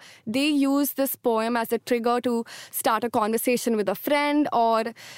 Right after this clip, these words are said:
even educate their male friends about what it's like being a woman. But none of these were things I was thinking about when I was writing.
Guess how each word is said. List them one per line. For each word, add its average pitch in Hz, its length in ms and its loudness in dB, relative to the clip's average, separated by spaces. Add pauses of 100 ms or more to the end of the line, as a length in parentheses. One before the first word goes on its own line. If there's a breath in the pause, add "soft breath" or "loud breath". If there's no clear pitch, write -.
(160 loud breath)
even 294 400 4
educate 294 640 2
their 254 220 2
male 233 380 2
friends 220 460 -2
about 208 400 0
what 208 260 0
it's 214 180 -6
like 190 220 -4
being 208 180 0
a 196 60 0
woman. 190 400 -2 (880 loud breath)
But 330 320 0
none 294 400 6 (100)
of 320 80 -4
these 277 340 2
were 269 120 2
things 294 580 0
I 240 140 2
was 262 180 0
thinking 254 440 0
about 302 360 0
when 220 220 0
I 214 100 0
was 208 200 -2
writing. 190 580 -4